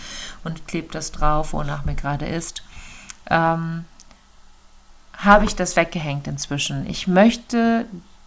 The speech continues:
teilweise diese Visionen, Ziele und Wünsche nur mit mir und meinem engsten Kreis teilen. Manche Dinge teile ich auch nur mit mir selbst. Deswegen hängt diese Zielcollage inzwischen in meinem Büro,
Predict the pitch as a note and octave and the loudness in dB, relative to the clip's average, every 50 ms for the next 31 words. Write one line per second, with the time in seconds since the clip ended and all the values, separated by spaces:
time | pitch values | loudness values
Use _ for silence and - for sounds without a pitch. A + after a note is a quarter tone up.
0 | - - - - F#3+ F3+ F#3 G3+ G#3+ G#3 F#3 G3+ G3 G3 G3+ G3 G3 G3 G3 F#3+ | -14 -8 2 6 8 8 10 8 6 4 4 6 6 6 6 4 2 0 -2 -2
1 | F3+ E3 F#3+ F#3+ F#3 E3+ - F3+ F3+ F3 F3 D#3+ D#3 E3 D#3 D3 - - F3 E3+ | -2 0 0 0 0 0 0 0 0 0 -2 -2 -2 -2 -2 -2 0 0 0 2
2 | F3+ G3 F#3+ F#3 F3+ F3 - - - F#3+ F#3 F#3 F3 F3 E3 D#3 E3 D3+ D3+ D#3 | 2 2 2 2 2 0 -2 -2 0 0 0 0 0 -2 -2 -2 -6 -6 -6 -4
3 | D#3+ E3+ F3 - - - F3 E3 D#3+ D#3+ E3 - - - - - - - - - | -4 -2 0 0 0 0 0 0 0 -2 -4 -6 -12 -18 -20 -20 -20 -20 -20 -20
4 | - - - - - - F#3 G3+ A3+ A#3 A3+ G#3 F#3 G3 - - G3 F#3+ G3+ G#3+ | -20 -20 -20 -12 0 4 8 10 10 10 10 8 6 4 0 2 4 4 6 6
5 | A3 A#3 A#3 A3 - F#3+ F#3+ F3+ E3 D#3+ E3 E3 - - D3+ D#3 D3 - - - | 6 6 6 6 4 4 4 4 4 4 4 2 0 -2 -2 -2 -4 -8 -8 -10
6 | - - - - D3+ D3 D3+ - - - - D#3 C#3+ C#3 C3+ C3+ C3+ C#3+ D#3 D3+ | -12 -6 -2 0 0 2 0 -2 -4 -2 -2 -2 0 0 -2 -2 -4 -6 -8 -12
7 | - - - - - - - - - - - - - - - - - E3+ F3+ F#3+ | -16 -20 -20 -20 -20 -20 -20 -20 -20 -20 -20 -20 -20 -20 -10 0 4 6 6 6
8 | F#3+ - F#3 - F3 E3+ E3+ E3+ - F#3 E3 D#3+ D#3+ - - - D3 D3+ D#3 D3+ | 4 2 -2 -4 -4 -2 -2 -2 2 2 2 2 2 0 -2 -4 -2 -2 -4 -4
9 | D3+ C#3+ - C3+ D3 C#3+ C#3+ - C3+ C3 C3+ - - - - G3 G#3+ - - - | -4 -4 -4 -4 -4 -4 -2 0 0 0 -2 -2 -4 -2 0 0 0 0 -2 -2
10 | D3 D3 D#3+ E3+ F#3 G3 F3 E3+ E3 E3+ F3 F3 - - D#3+ D#3+ D#3+ D3+ C#3+ - | -2 -2 -2 0 0 -2 0 -2 -2 -4 -6 -6 -6 -6 -6 -6 -6 -6 -6 -4
11 | - F#3+ F3+ E3+ - - C#3 C3+ C3+ C3 C3 C#3 C#3+ D3 E3+ - - C#3 C#3+ C#3 | -4 -4 -4 -4 -4 -4 -2 -2 0 0 0 -2 -2 -4 -4 -4 -4 -6 -6 -6
12 | - - D#3 D#3+ - - E3 D#3 - - C#3+ C#3+ C#3 C3 C3+ C3+ C3 B2+ C3+ C3+ | -6 -6 -4 -4 -4 -4 -6 -6 -6 -6 -4 -2 -2 -2 -2 -2 -4 -4 -4 -4
13 | C3 D3 D#3 C#3+ B2+ | 0 2 2 2 2